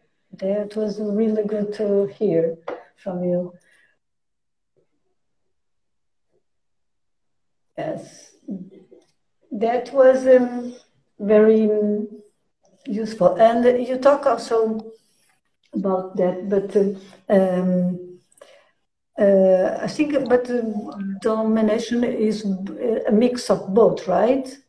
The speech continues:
Always from the both sides. So I just, uh, was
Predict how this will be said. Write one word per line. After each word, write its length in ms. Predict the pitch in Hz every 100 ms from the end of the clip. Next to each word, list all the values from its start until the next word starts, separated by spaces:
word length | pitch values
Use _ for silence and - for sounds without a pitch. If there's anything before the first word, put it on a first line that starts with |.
| _ _ _ -
Always 540 | 226 202 170 165 - - _ _
from 280 | - 214 208
the 80 | 202
both 280 | 196 226 226
sides. 380 | 202 180 165 -
So 420 | 185 175 - - _ _ _ -
I 80 | 190
just, 440 | 208 208 208 -
uh, 140 | 226
was 540 | 220 - 208 208 -